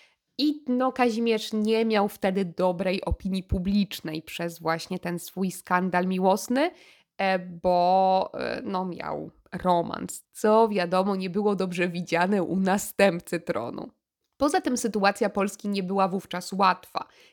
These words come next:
Tak jak pamiętacie z ostatniego podcastu, Władysław Łokietek, e,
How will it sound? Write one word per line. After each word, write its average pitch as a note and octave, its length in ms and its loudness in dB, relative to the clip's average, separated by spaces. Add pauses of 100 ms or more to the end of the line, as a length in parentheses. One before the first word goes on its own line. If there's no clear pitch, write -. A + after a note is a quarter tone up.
Tak G#3+ 200 -2
jak G#3 160 -2
pamiętacie G#3+ 560 2
z F#3+ 60 -2
ostatniego F#3 500 -4
podcastu, F3+ 580 0
Władysław F#3 560 -2
Łokietek, F3+ 640 -4
e, F3+ 180 -2